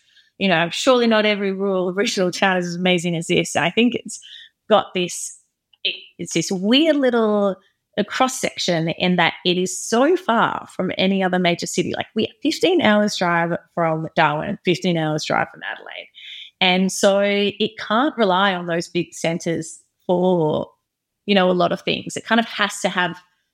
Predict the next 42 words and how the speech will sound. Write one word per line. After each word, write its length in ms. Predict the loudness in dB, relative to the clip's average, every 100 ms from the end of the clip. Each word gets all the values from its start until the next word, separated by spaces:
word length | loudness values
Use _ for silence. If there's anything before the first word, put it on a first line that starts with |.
| _ _ _ _ _
has 240 | -2 -2 0
to 80 | -2
create 400 | 2 2 2 -2
and 100 | -4
build 220 | -2 -2
it 120 | -2
itself. 560 | -4 0 0 0 -6 _ 0
And 120 | 0
it's 180 | 0 -4
also, 840 | -2 -2 2 0 2 0 -2 -4 -8 _ -6
it 140 | -2
is 180 | 0 0
literally 480 | 0 0 2 2 2
the 100 | 2
big 220 | 2 2 0
smoke. 480 | -4 0 0 0
It's 220 | -6 -6 -6
a 100 | -4
big 260 | 2 2 2
city 440 | -4 -4 -4 -6
for 220 | -6 -4 -2
all 260 | -2 -2
these 260 | -2 -2 -4
community 960 | -2 0 2 2 2 2 2 2 -2 -8 -20 -20 _
towns 720 | 0 2 2 -2 -6 -8 -12 0
that 140 | 0
rely 380 | 2 0 0 0
on 140 | -2 -2
Alice 300 | -4 -6 -8
Springs 420 | -6 -6 -6 -8
and 80 | -2
things 200 | -2 0
like 200 | 0 0
that. 180 | -2
We've 100 | -2
got 220 | -2 -4 0
friends 380 | 0 0 -2
that 120 | -2 -2
are 60 |
working 400 | -2 -2 -2 -2
out 240 | 0 0 -2 -8 -20 _ _ 0
in, 560 | 2 4 2 0 -4